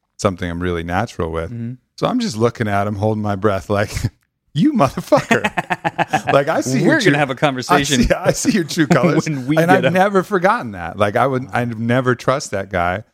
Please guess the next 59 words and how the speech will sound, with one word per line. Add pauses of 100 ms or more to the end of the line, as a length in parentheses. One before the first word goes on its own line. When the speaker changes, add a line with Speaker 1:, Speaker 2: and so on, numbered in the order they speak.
(160)
Speaker 1:
to
be,
Speaker 2:
Right.
Speaker 1:
like,
in
the
foxhole. (140)
We'd
have
to, (140)
like,
really
do
some
work
and
be
like, (420)
'cause
I
saw
what
happened.
I
saw
when
his
air (200)
got
questioned, (120)
Speaker 2:
Yeah.
Speaker 1:
he
was
just
snatching
for
Speaker 2:
Yeah.
Speaker 1:
whatever
I
got.
And
I
was
Speaker 2:
From
Speaker 1:
like,
Speaker 2:
that,
Speaker 1:
"Okay."
Speaker 2:
from
that
place
of
panic.
Speaker 1:
From
that
place
of
panic, (100)
yeah.
Speaker 2:
Mm-hmm.